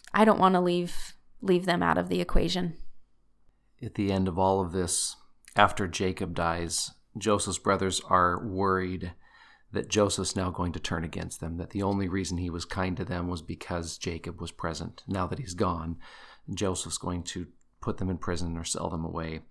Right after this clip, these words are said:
Speaker 2: And so they come to him and they ask for forgiveness. Um, and I love Joseph's answer to them. This is chapter fifty, verse nineteen.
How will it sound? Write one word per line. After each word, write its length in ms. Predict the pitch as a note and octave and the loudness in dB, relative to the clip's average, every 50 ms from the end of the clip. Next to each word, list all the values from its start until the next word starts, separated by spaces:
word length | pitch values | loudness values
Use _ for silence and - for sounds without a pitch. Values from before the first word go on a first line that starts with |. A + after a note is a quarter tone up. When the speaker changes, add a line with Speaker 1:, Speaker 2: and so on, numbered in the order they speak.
| _ - - - - - - - - _ _ _ - | _ -20 -20 -20 -20 -20 -20 -20 -20 _ _ _ -8
Speaker 2:
And 100 | F#2+ F#2 | -4 -2
so 160 | - - G2 | 0 0 2
they 120 | F2+ F#2+ F#2 | 2 0 -2
come 400 | - - - A2+ G#2+ G2+ F#2+ E2+ | -2 -4 2 4 4 4 4 0
to 100 | F#2 E2+ | -2 -6
him 340 | - F2 F2 E2+ E2+ - - | -6 -6 -6 -6 -6 -8 -6
and 140 | F#2+ F#2 F2+ | -6 -4 -4
they 200 | F#2 F2+ F#2 - - | -4 -4 -6 -8 -6
ask 480 | - F2+ E2+ D#2+ D#2+ - - - - - | -4 -2 0 0 0 0 -2 -4 -4 -6
for 260 | - - - A2 G#2+ | -16 -18 -12 -12 -12
forgiveness. 800 | - - F#2+ E2 F2+ F#2+ F#2 - E2 E2 D#2+ - - - - - - - _ - G2 | -10 -10 -10 -8 -8 -8 -8 -8 -10 -8 -6 -4 -6 -6 -6 -10 -16 -20 _ -16 -14
Um, 380 | F2 F2 E2+ D#2+ D#2+ D#2 D#2 _ _ _ _ _ _ _ - _ _ | -12 -10 -10 -10 -10 -12 -14 _ _ _ _ _ _ _ -20 _ _
and 500 | - G2 F#2+ F#2 F#2 F#2 E2+ - - - - _ _ _ _ _ _ _ _ _ _ - | -6 -4 -2 -2 -2 -2 -4 -6 -12 -16 -16 _ _ _ _ _ _ _ _ _ _ -4
I 120 | G#2+ A2 | -4 -2
love 680 | G#2 G#2 G#2 G#2+ G#2+ G#2 G2+ G2 F#2+ F#2 F2 - - - _ - - - - - _ - - | 0 0 2 2 4 4 4 2 2 0 -4 -8 -16 -20 _ -20 -20 -20 -20 -20 _ -16 -12
Joseph's 600 | F#2+ - - G#2+ G#2 G#2+ - - G#2 G2+ - - - - | -8 -2 0 0 0 0 0 0 0 0 -2 -2 -6 -6
answer 340 | F2+ F#2 F#2+ F#2 - - F#2 | -6 -4 -4 -4 -4 -6 -8
to 140 | - - F2+ | -6 -8 -6
them. 400 | E2 F2+ E2+ E2+ E2+ E2+ E2 - - | -4 -4 -4 -4 -6 -8 -10 -12 -10
This 200 | - G2 F2+ - | -8 -6 -6 -4
is 160 | F#2 F2+ E2+ - | -6 -6 -8 -6
chapter 400 | - - G2 F#2+ - - G#2 F#2+ | -2 0 0 0 0 -4 -10 -10
fifty, 640 | - - A2 F#2+ - - G2 F#2 F#2 F#2+ F#2 - - | -4 -4 -4 -4 -4 -8 -6 -4 -4 -4 -6 -6 -10
verse 440 | - F2+ - G2+ G2 F#2+ - - - | -14 -10 -6 -4 -4 -4 -4 -6 -6
nineteen. 640 | F#2 F2+ F2+ F2+ - - - - F2 F2 D#2+ D#2+ | -6 -4 -4 -6 -8 -10 -10 -10 -8 -8 -8 -10